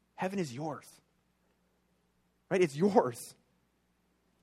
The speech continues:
It says that he, he promises it, right? He promises it to those who love him. It's just waiting for you to receive when this life's over.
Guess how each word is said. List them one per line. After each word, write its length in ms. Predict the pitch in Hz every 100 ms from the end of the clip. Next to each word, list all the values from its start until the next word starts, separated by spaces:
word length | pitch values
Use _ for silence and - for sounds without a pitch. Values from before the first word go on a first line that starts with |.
| _
It 100 | -
says 160 | 208 185
that 100 | 190
he, 80 | 180
he 180 | 156
promises 760 | 180 - 208 269 254 226 185 151
it, 140 | 127
right? 200 | 120 165
He 80 | 233
promises 420 | - 247 247 233
it 120 | 220 202
to 80 |
those 280 | 202 214 214
who 120 | 220
love 220 | 202 214 202
him. 300 | 180 127 117 _ _ _ _ _ _ _ _ _ _ _ _ _ _
It's 280 | 147 170 185
just 180 | 220 180
waiting 560 | 147 165 247 269 262
for 120 | 208 220
you 160 | 214
to 80 | 202
receive 500 | 196 180 - 202 175
when 120 | 147
this 180 | 147 -
life's 260 | 147 135 131
over. 360 | 127 120 101